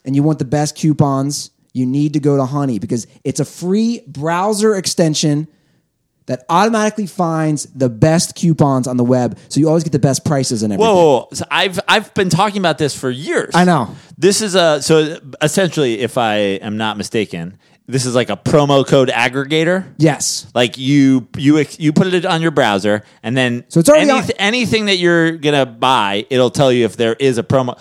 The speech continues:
Speaker 2: Look at you, you already have it on your browser.
Speaker 1: It's already on my browser. I already got some things. We talked about updating the
Speaker 2: Yep.
Speaker 1: Smut Shack.
Speaker 2: Look at that. Groupon, Macy's, Coach, eBay.
Speaker 1: Bloomingdale's. I went on Honey and I bought some frames for some of the stuff we're gonna be hanging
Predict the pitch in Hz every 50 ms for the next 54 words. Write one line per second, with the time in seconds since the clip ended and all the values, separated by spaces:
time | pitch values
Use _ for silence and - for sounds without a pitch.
0 | - _ - - 311 262 156 123 120 123 147 175 180 170 175 180 175 185 180 175
1 | 175 175 165 160 156 _ - 160 170 190 208 - - - - 220 247 269 277 269
2 | 240 220 202 196 190 190 180 220 226 262 202 226 220 208 208 - - 214 - -
3 | 202 190 202 233 254 - - - - - 143 151 - 196 180 170 185 170 - -
4 | 180 170 - - 196 175 170 165 180 190 202 180 170 - 110 120 170 165 156 -
5 | - 165 147 147 160 - - 165 151 147 123 90 85 - - - 135 147 147 147
6 | 160 156 147 143 143 131 107 95 110 139 131 - - 147 143 139 127 - - 117
7 | 110 113 139 143 - - - - - _ - 110 110 127 135 143 143 151 151 147
8 | 151 147 - 147 160 180 190 196 196 196 190 190 185 185 185 180 175 - - 165
9 | 185 196 220 208 202 196 196 180 180 180 180 180 175 147 143 147 143 127 156 147
10 | 147 139 - - 147 135 - - - 156 160 165 165 170 170 160 151 143 - 151
11 | - 156 143 139 135 - 156 139 - 135 135 139 127 131 123 123 139 139 139 139
12 | 135 135 135 120